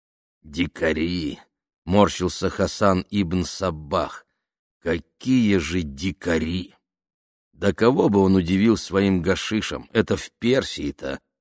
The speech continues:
по пояс заросший сочнейшей пряной коноплёй. В редком доме не висели над дерюгой вянущие ароматные стебли, плача желтоватой смолой и роняя на грубое полотно обессиленные листья.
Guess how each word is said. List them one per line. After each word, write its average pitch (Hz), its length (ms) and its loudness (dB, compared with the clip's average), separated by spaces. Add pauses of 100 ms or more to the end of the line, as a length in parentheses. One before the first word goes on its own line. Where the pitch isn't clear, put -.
по 107 140 4
пояс 117 480 4
заросший 104 640 2
сочнейшей 101 880 -2
пряной 92 460 2
коноплёй. 95 720 -2 (640)
В 82 100 -4
редком 135 480 2
доме 113 420 4 (220)
не 104 140 2
висели 107 460 4
над 98 260 4
дерюгой 98 500 4
вянущие 98 720 0
ароматные 101 580 2
стебли, 82 600 -2 (360)
плача 104 380 4
желтоватой 104 640 4
смолой 101 580 4 (200)
и 95 100 -2
роняя 107 340 6
на 101 140 4
грубое 101 400 4
полотно 101 460 2
обессиленные 92 760 0
листья. - 500 -6